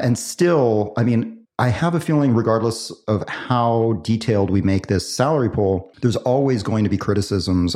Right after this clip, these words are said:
uh, you know, of how it can be improved, how we can add new criteria to it. But, you know, I think what we're trying to do is find the balance in between something that's, like,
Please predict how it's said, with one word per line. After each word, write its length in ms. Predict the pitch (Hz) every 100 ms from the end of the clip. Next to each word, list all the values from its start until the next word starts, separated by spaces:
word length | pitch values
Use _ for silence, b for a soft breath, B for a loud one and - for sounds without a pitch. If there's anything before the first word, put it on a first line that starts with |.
| -
uh, 220 | - -
you 160 | - 98
know, 180 | 90 90
of 120 | 95 -
how 600 | - 107 98 98 95 -
it 80 | 107
can 120 | 95
be 140 | 92 92
improved, 640 | 85 - 95 92 92 -
how 120 | 98
we 80 | 101
can 140 | 101 95
add 380 | 98 98 95 - _ -
new 160 | 95
criteria 540 | 90 90 87 98 95 92
to 220 | 98 87
it. 220 | 82 98
But, 400 | 95 90 - _ _ -
you 100 | 104
know, 140 | 87
I 80 | 82
think 240 | 98 135 -
what 320 | 101 107 110
we're 160 | 120
trying 240 | 139 120 87
to 60 | 85
do 120 | 82
is 140 | 80
find 320 | - 107 98
the 40 | 87
balance 440 | 80 85 90 80
in 120 | 87 82
between 300 | - 87 80
something 420 | 87 80 - 80
that's, 200 | 67 -
like, 140 | 71